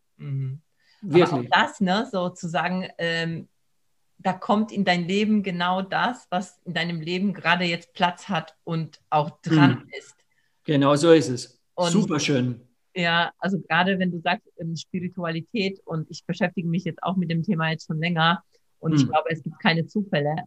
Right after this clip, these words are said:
Speaker 1: und ich glaube, dass manchmal uns diese Begegnungen einfach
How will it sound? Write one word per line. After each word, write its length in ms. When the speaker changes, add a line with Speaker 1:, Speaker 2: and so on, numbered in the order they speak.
Speaker 1:
und 240
ich 180
glaube, 320
dass 200
manchmal 360
uns 240
diese 200
Begegnungen 800
einfach 560